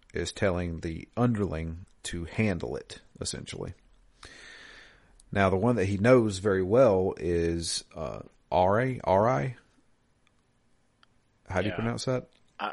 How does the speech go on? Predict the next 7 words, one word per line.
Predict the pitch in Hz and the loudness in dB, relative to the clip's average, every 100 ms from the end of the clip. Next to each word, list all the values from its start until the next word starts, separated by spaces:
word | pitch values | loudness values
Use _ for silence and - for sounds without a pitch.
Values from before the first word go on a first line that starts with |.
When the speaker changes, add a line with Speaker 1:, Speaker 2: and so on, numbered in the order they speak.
| 110 | 2
Speaker 2:
I | 131 | 2
was | 147 | 2
pronouncing | - 160 127 123 107 | 2 4 4 2 -2
it | 104 - | -4 -2
Arai. | 98 95 92 113 120 _ | -2 -2 -4 -6 -10 _
Speaker 1:
Arai, | 104 95 98 110 123 - _ _ _ _ _ _ _ _ _ _ _ _ _ _ _ _ _ _ _ _ _ _ | 2 6 6 6 2 -6 _ _ _ _ _ _ _ _ _ _ _ _ _ _ _ _ _ _ _ _ _ _
um, | 85 87 87 | -10 -8 -8